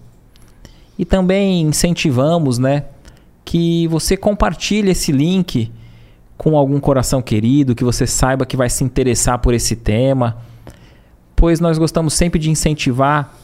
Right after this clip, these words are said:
não somente o, as, as programações aqui do Recomeçar, mas que a gente tenha o hábito de disseminar o bem, a esperança nas nossas redes sociais.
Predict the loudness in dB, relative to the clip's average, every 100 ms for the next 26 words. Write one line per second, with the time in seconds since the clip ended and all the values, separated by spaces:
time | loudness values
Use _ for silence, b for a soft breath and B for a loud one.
0 | B B B B B -2 0 2 2 2
1 | 0 0 2 2 2 2 0 -2 -6 -6
2 | -8 -10 -14 -18 -16 -8 -2 0 2 2
3 | 0 0 0 0 0 -2 0 0 0 -2
4 | -2 -2 0 0 -2 -2 -2 -2 -2 -4
5 | B B -2 0 2 2 2 -2 0 2
6 | 2 0 0 0 0 0 2 2 2 2
7 | 2 2 0 0 -2 0 0 0 0 0
8 | 0 2 0 0 -2 0 -2 -2 -4 -4
9 | 0 0 0 -4 -8